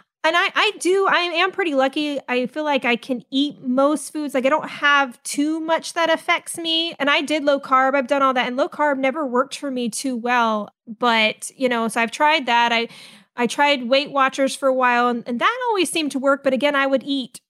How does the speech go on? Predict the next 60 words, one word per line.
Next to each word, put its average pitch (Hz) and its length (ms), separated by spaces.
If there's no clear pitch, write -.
uh, 254 40
you 240 180
know, 233 40
you 247 200
said 285 180
it 254 80
before, 247 380
I'd 233 100
eat 262 120
all 262 120
the 233 100
processed 247 540
stuff - 200
that 254 100
you 233 100
could 247 160
count, 403 600
'cause 294 160
it 294 60
was, 285 140
"Oh, 320 140
I 247 140
know 262 180
this 294 260
is 302 160
twenty 294 320
points, 311 440
so 247 420
I'm 240 280
gonna 233 260
have 226 240
this 240 260
or 240 140
that." 220 300
So 208 400
it 247 140
was 240 140
a 240 60
lot 226 280
of 220 120
processed 220 640
food. 220 240
So 240 80
I 233 60
think 254 240
that, 208 320
you 233 120
know, 208 140
hurt 226 240
me 202 120
too. 220 200
I 208 100
enjoy 220 580
now 233 340
just, 220 180
and 262 140
I 277 200
really 277 280
love 240 240
cooking. 285 400